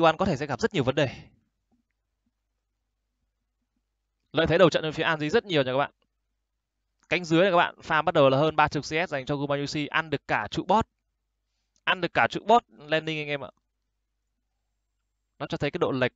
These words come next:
về khả năng landing đến từ, ờ, cặp đôi đường dưới hai team là như thế nào. Pha này thì rớt né rất là tốt cái, ờ, tình huống phản đòn trước đấy nhưng mà solo tay đôi thì lại không lại.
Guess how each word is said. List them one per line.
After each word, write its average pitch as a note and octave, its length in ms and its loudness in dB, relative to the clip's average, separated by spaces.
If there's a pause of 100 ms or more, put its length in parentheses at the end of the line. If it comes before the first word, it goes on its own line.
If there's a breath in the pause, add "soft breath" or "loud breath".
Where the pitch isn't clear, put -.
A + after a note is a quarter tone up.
về A2+ 200 -8
khả B2 100 -10
năng B2+ 120 -8
landing C#3 280 -8
đến B2 200 -6
từ, A#2+ 280 -6
ờ, G#2+ 320 -2
cặp A#2 180 -8
đôi B2+ 180 -4
đường A#2+ 120 -4
dưới A#2+ 160 -4
hai C#3 140 -8
team C3+ 200 -8
là A#2 80 -6
như A#2 100 -10
thế B2 40 -10
nào. B2 300 -12 (1300)
Pha C#3+ 100 -8
này C3+ 100 -8
thì B2+ 100 -8
rớt D3 240 -2
né C#3+ 200 -4
rất F#3 100 0
là E3+ 60 4
tốt F#3+ 260 0
cái, C#3 580 -6
ờ, E3 120 -2 (4000)
tình C3 120 -4
huống C3 80 -6
phản C#3 140 0
đòn A#2+ 160 2
trước - 140 -10
đấy C3+ 220 0
nhưng D#3 100 -10
mà C3 80 -6 (320)
solo D3 280 -2
tay D3 120 -2
đôi C#3+ 140 2
thì C3+ 80 -4
lại B2 80 -8
không C#3+ 140 -8
lại. G2 400 -8